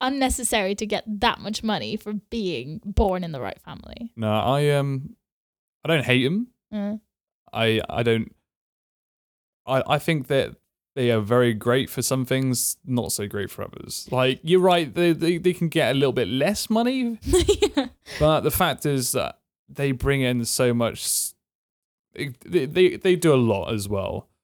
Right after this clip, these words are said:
Speaker 2: Like, some of the things that you probably don't think about. I'm sure that I can't list any, like, them all. Like, things like, I don't know, they just, they,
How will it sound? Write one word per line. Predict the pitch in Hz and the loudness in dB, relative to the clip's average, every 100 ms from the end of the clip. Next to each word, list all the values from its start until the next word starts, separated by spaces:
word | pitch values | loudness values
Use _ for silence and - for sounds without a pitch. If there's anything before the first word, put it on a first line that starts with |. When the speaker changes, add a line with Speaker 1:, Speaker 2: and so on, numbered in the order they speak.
| _ | _
Speaker 2:
Like, | 127 139 | -2 2
some | - 160 | 4 2
of | |
the | 143 | 2
things | 147 123 | 2 0
that | 123 | 0
you | |
probably | 120 135 | 0 0
don't | 117 113 101 | 2 0 -2
think | - 117 110 | -4 -4 -2
about. | 107 107 107 - | -2 0 0 0
I'm | 147 | -2
sure | - 123 113 | 0 2 2
that | 113 | 2
I | 101 | 0
can't | 110 120 110 101 - | -2 -4 -4 -6 -8
list | 110 - 117 | -8 -6 -6
any, | 107 104 - | -6 -6 -8
like, | 107 107 | -8 -6
them | 107 | -2
all. | 107 101 101 - _ _ _ | 0 0 -2 -10 _ _ _
Like, | 156 160 | 0 2
things | 214 185 | 2 4
like, | 185 | 4
I | 147 | 4
don't | 196 | 2
know, | 170 123 | 2 2
they | 139 | 0
just, | 139 - | -2 -4
they, | - | -4